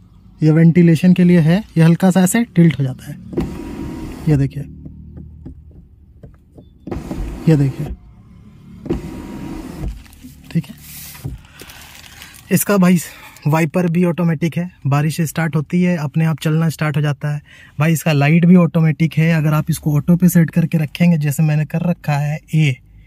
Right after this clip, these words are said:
तो light भी automatic है, वो अपने आप अंधेरे में उस हिसाब से ग्लो करती है। Light में जब light होती है तो dim पे चलती है,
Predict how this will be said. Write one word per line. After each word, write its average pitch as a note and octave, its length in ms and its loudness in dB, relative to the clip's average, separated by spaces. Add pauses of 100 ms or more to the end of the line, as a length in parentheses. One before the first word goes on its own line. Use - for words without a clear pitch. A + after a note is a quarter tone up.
(1160)
तो E3 60 2
light D3 340 6
भी F#3 100 8
automatic D#3 600 0
है, F#3 180 2
वो D#3+ 140 2
अपने E3 220 2
आप F3 160 2
अंधेरे D#3+ 380 4
में F3 180 6 (240)
उस E3+ 100 4
हिसाब E3 300 2
से E3+ 140 0
ग्लो D3+ 220 2
करती C#3+ 300 -6
है। C#3+ 60 0
Light D3+ 280 0
में E3+ 180 4 (380)
जब D#3 140 2
light E3+ 240 6
होती F3+ 240 2
है F3 160 4
तो D#3+ 200 -2
dim E3+ 320 6
पे F3+ 120 2
चलती D#3+ 340 0
है, D3 160 -2